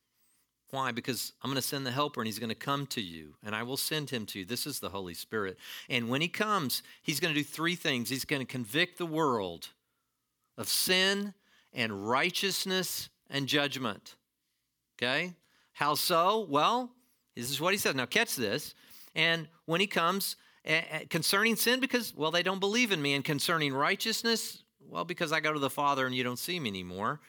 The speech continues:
And concerning judgment, because the ruler of this world has been judged." Now, I'm gonna explain what I believe that to mean.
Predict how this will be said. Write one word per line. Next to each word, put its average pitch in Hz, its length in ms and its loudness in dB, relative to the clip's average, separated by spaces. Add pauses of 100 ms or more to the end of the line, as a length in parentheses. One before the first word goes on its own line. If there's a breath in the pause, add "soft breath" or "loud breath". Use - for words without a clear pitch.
(440 loud breath)
And 143 180 -2
concerning 165 500 0
judgment, 208 460 0
because 143 280 -2
the 104 100 -6
ruler 175 420 -4
of 117 140 -6
this 120 260 -6
world 95 340 -10
has 90 380 -10
been 87 300 -12
judged." 107 260 -2
Now, 117 200 -2 (200 loud breath)
I'm 151 140 0
gonna 190 100 0
explain 165 480 0
what 127 160 2
I 127 200 0
believe 123 420 0
that 120 280 -2
to 104 80 -6
mean. 90 540 -4